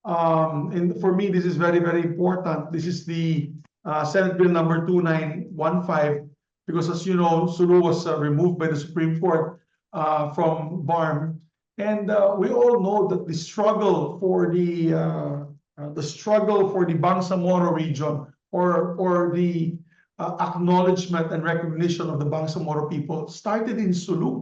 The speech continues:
in the nineteen seventies in the creation of the M N L F, for them to be removed in,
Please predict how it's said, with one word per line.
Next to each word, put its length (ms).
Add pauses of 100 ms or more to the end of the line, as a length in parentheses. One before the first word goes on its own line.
(600)
in 140
the 80
nineteen 400
seventies 840
in 80
the 80
creation 440
of 160
the 160
M 120
N 120
L 160
F, 320 (600)
for 200
them 260
to 60
be 160
removed 500
in, 160